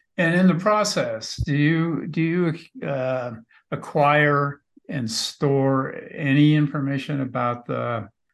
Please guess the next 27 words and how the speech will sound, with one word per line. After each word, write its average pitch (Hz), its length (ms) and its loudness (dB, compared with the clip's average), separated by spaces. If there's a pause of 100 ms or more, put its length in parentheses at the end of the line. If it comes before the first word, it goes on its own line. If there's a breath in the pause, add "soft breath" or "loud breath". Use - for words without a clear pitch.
(160)
about 123 260 4
the 120 80 -4
profile 131 760 0
of 113 180 -8
the 120 160 -4
attacker? 123 520 -6
In 123 100 -2
other 120 160 -2
words, 117 680 -6
you 123 160 2
know, 113 380 2
do 117 180 -4
you, 120 340 2 (160)
do 135 180 -6
you, 113 260 -4 (520 soft breath)
do - 80 0
you 123 120 6
build 123 360 4
your 113 220 2
own 117 260 0
sort 117 300 -6
of 110 140 -10
intel 120 720 0
database, 117 680 -4
uh, - 640 -8
so 127 300 -2
that 117 460 -2